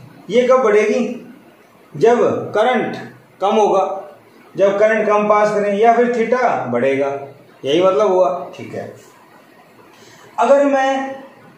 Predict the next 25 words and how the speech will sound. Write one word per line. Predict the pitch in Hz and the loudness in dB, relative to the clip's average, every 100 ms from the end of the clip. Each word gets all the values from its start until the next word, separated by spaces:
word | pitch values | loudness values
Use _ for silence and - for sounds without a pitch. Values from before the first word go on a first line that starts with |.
| - | -8
number | 160 220 240 254 | -2 0 2 2
of | 247 | 2
turns | 240 240 240 | 0 0 0
को | 240 | 0
इंक्रीज | 233 - 214 170 | 0 -2 -2 -2
करता | - - | -2 -4
हूं, | 113 110 123 143 | -8 -10 -10 -2
अगर | 165 185 | 2 2
मैं | 180 175 190 214 208 - - - | 2 2 2 0 -4 -10 -16 -6
number | 156 196 214 | -2 2 4
of | 226 226 | 4 2
turns | 208 202 - | 0 -2 -2
को | 226 | -2
इंक्रीज | 202 185 196 202 | -2 -4 -4 -2
करता | 190 170 175 | -2 0 0
हूं | 160 165 170 - - 180 | 0 0 -2 -6 -10 -4
तो | |
रेजिस्टेंस | 180 196 202 226 | -2 0 -2 -2
बढ़ेगा। | 202 180 202 240 220 - - - - - - - - - - - - - - - - - - - - - | 0 2 4 2 0 -4 -12 -18 -20 -20 -20 -20 -20 -20 -20 -20 -20 -20 -20 -20 -20 -20 -20 -20 -20 -2
If | 185 226 - - - - 165 | 2 2 0 -4 -8 -10 -4
I | 165 175 196 190 170 | 0 2 2 0 -4
increase | 170 165 185 190 180 175 175 - - - - - - - - 143 | -4 -4 -2 0 2 2 0 -4 -10 -18 -20 -20 -20 -20 -12 -6
number | 160 180 185 180 | -2 0 2 2
of | 170 147 | 0 -2
turns, | 127 120 | -4 -4